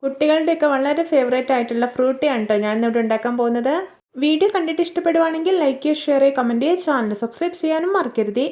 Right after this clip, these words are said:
അപ്പോൾ നമുക്ക് നേരെ വീഡിയോയിലോട്ട് പോവാം. ഫ്രൂട്ടി ഉണ്ടാക്കാൻ വേണ്ടിയിട്ട് ഞാനിവിടെ നന്നായിട്ട് പഴുത്തിട്ടുള്ള നാല് മാങ്ങയും ഒരു ഇച്ചിരി പുളിയുള്ള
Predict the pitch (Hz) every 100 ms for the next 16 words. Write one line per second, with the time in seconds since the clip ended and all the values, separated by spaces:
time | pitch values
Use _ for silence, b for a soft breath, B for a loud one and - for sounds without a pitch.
0 | 277 311 320 254 226 202 185 190 190 196
1 | 220 320 370 370 359 330 226 202 180 175
2 | - _ _ - 330 320 359 285 233 247
3 | 233 220 214 220 202 196 190 226 - 311
4 | 330 349 330 330 330 233 208 226 208 226
5 | 269 220 208 220 208 185 185 233 - 285
6 | 339 - 359 370 269 240 247